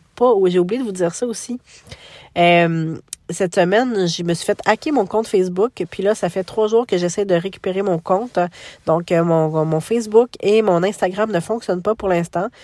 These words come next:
Donc, euh, si vous écoutez le podcast présentement et que vous êtes pas capable de me rejoindre sur les réseaux sociaux, écrivez-moi un courriel, allez voir sur mon site web.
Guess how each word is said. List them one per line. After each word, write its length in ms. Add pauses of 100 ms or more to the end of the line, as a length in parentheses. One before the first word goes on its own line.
(260)
Donc, 280
euh, 120
si 180
vous 160
écoutez 320
le 80
podcast 420
présentement 540
et 140
que 120
vous 200
êtes 100
pas 100
capable 300
de 60
me 100
rejoindre 380
sur 100
les 80
réseaux 280
sociaux, 420
écrivez-moi 480
un 40
courriel, 560
allez 220
voir 180
sur 140
mon 140
site 280
web. 280